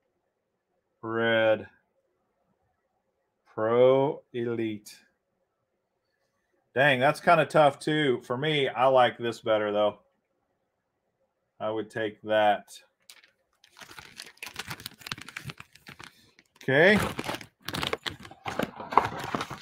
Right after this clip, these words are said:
Then we're down to not much left to compare, but let's do this.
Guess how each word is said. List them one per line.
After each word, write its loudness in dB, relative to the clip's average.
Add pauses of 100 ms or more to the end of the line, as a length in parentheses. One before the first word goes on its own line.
(2000)
Then 2
we're 8
down 4
to 0
not -4
much -4
left 0
to -16
compare, 2
but -4
let's -2
do -2
this. 0